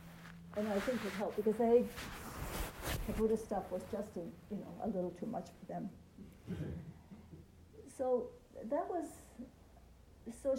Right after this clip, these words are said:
she, I think, died in a really peaceful way.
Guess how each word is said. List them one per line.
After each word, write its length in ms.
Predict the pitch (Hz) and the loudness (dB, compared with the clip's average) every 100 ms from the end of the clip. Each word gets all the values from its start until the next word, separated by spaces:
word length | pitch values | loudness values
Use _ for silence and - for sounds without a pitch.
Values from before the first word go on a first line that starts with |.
| - | 2
she, 400 | 294 294 285 277 - - - - - - - | -2 -2 -2 -4 -8 -16 -20 -20 -20 -14 -6
I 120 | 277 311 | -6 -4
think, 240 | 392 320 | -6 -4
died 460 | 262 262 277 285 254 | -2 0 6 6 6
in 160 | 254 233 | 4 6
a 280 | 233 226 220 220 | 6 4 4 2
really 300 | 247 254 247 - | 2 2 0 -2
peaceful 380 | 254 - 262 226 | -6 -4 -2 0
way. 360 | 214 214 240 | 2 2 2